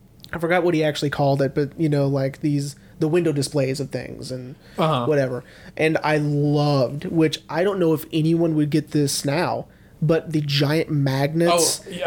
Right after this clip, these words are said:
Speaker 2: oh, them
Speaker 1: at
Speaker 2: erasing the
Speaker 1: the
Speaker 2: videotapes?
Speaker 1: V H S tapes, yeah.
Speaker 2: Yeah.
Speaker 1: Uh, which I love.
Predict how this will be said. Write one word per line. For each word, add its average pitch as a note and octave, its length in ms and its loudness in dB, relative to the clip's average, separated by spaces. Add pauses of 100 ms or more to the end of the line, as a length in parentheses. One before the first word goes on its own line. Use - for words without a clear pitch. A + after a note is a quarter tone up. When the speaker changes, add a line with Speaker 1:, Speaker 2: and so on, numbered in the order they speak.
Speaker 2:
oh, D#3+ 100 0
them E3+ 220 4
Speaker 1:
at - 0 -
Speaker 2:
erasing C#3 720 2
the C3+ 100 4
Speaker 1:
the A#2+ 180 0
Speaker 2:
videotapes? C3+ 220 2
Speaker 1:
V F3+ 100 4
H E3 260 2
S D#3 280 0
tapes, F#3+ 320 0
yeah. D3+ 220 2
Speaker 2:
Yeah. A2 180 2 (160)
Speaker 1:
Uh, D3 260 0
which D#3+ 320 -2
I C3+ 180 0
love. B2+ 640 0